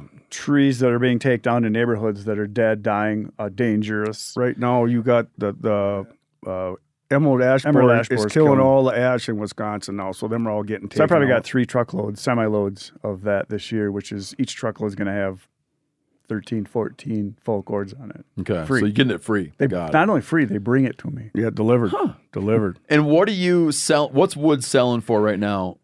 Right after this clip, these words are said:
Speaker 3: Like, a just general average around
Speaker 1: Well,
Speaker 3: the country for split hardwood.
Speaker 1: I'll, I'll mention
Speaker 2: That's
Speaker 1: that,
Speaker 2: a
Speaker 1: but first I
Speaker 2: big
Speaker 1: wanna go,
Speaker 2: variable.
Speaker 1: yeah, I wanna go
Speaker 2: Big.
Speaker 1: back. I'll go back to mentioning, um,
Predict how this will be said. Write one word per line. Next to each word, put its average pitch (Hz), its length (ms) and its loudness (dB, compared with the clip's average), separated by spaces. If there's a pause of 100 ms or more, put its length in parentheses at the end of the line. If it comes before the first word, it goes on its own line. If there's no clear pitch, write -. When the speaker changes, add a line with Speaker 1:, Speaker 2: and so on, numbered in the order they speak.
(160)
Speaker 3:
Like, 113 120 4
a 117 100 2
just 131 340 -2
general 139 580 4
average 123 420 2
around 117 200 4
Speaker 1:
Well, 117 100 6
Speaker 3:
the 151 60 0
country 110 320 2
for 98 80 -6
split 104 300 -2
hardwood. 90 500 -4
Speaker 1:
I'll, 131 160 -2 (160)
I'll 113 180 -4
mention 120 380 4
Speaker 2:
That's 165 100 4
Speaker 1:
that, 113 80 2
Speaker 2:
a 107 40 0
Speaker 1:
but - 80 -10
first 170 200 2
I 123 60 6
Speaker 2:
big 160 60 6
Speaker 1:
wanna 156 140 4
go, 120 100 6
Speaker 2:
variable. 104 440 2
Speaker 1:
yeah, 143 180 4
I 139 60 6
wanna 160 160 4
go 151 120 4
Speaker 2:
Big. 120 100 6
Speaker 1:
back. 139 180 6
I'll 156 140 4
go 170 160 4
back 143 380 2
to 143 80 2
mentioning, 127 800 2
um, 104 360 -2